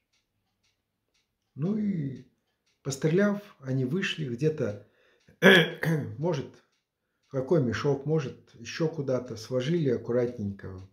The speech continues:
другую какую-то машину, которую никто не видел. Вышли, может, там какими-нибудь дворами, я не знаю, я никогда там не был,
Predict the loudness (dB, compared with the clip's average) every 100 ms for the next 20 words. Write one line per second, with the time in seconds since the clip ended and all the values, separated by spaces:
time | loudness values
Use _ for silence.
0 | _ -6 -4 -2 -2 -2 -6 -6 -8 -8
1 | -8 -10 -6 -2 -2 -4 -6 -2 -2 -2
2 | -4 -8 -10 -10 -6 -4 -2 -2 -2 -2
3 | -8 -10 -18 _ _ _ _ _ _ _
4 | _ _ _ _ _ _ -2 -2 0 -2
5 | -2 -4 -6 -10 -10 -8 -8 -6 -10 -12
6 | -20 -20 -10 -4 0 0 0 0 -2 -2
7 | -2 -2 -4 -6 -4 -2 -2 -2 -2 -2
8 | -2 -6 -8 -12